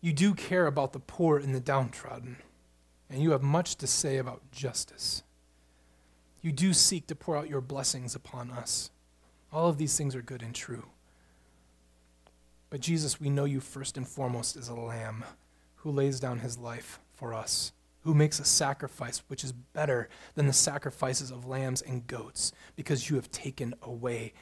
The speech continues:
our sin. You have made a way for God not to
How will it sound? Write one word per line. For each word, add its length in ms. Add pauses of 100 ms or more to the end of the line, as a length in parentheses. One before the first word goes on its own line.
(160)
our 220
sin. 360
You 120
have 140
made 340
a 100
way 440 (180)
for 160
God 380
not 440
to 100